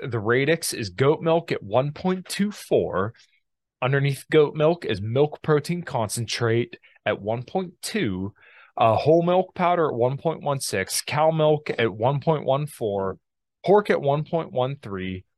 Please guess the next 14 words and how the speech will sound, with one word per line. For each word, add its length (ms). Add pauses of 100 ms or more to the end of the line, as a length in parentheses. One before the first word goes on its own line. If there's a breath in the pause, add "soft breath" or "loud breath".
whole 420
egg 320
at 140
one 260
point 360
one 260
two, 380 (120)
beef 300
at 160
one 280
point 360
oh 160
nine, 460
casein 680